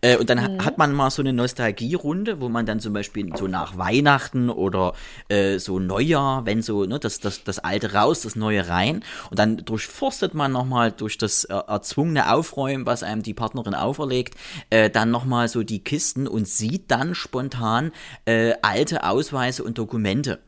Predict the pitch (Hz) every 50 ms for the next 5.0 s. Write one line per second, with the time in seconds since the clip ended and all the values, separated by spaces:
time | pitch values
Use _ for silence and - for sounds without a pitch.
0 | _ - - - - - 101 104 98 - 98 104 135 170 - - - 175 180 214
1 | 226 233 - - 254 254 269 262 233 254 233 240 - 233 233 - - - - -
2 | - - 180 190 180 - 202 208 208 196 190 180 151 - 165 208 269 311 320 302
3 | 285 240 220 196 170 175 160 151 151 147 147 139 147 131 131 143 156 165 - -
4 | 247 254 269 262 - - 254 262 262 262 - - 254 269 269 - - - 320 349